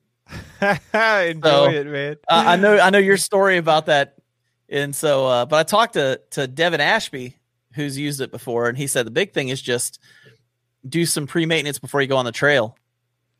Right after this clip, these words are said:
Speaker 1: Yeah, it's probably good for that. I still have mine. You know, I haven't thrown it in the trash, but if I wanna go out tomorrow, I don't wanna have to soak that thing overnight.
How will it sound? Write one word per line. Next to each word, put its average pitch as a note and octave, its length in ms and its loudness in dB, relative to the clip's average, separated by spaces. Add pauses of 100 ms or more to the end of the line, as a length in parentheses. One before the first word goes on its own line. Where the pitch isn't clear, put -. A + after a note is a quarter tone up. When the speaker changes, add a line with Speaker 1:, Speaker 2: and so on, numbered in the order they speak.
(460)
Speaker 1:
Yeah, A2+ 480 -4 (220)
it's D#3 140 -8
probably G#3+ 500 -4
good D3 240 -4
for D3 120 -12
that. C3 200 -4
I E3 140 0
still G3+ 280 -6
have C3 320 -4
mine. B2 480 -8 (680)
You C#3 100 -16
know, B2+ 140 -6
I C3 80 -4
haven't D#3 320 -6
thrown D3 240 -4
it C#3 40 -12
in B2 120 -16
the A#2+ 60 -10
trash, C#3 640 -4
but B2 320 -6 (580)
if - 180 -16
I D3+ 100 2
wanna E3 220 -2
go D3 160 0
out D3 240 2
tomorrow, B2+ 640 -2 (300)
I C3+ 120 -12
don't C3 140 -10
wanna C3 140 -8
have B2 120 -10
to B2 60 -18
soak B2+ 280 -10
that A#2 160 -16
thing B2 240 -12
overnight. A#2 560 -12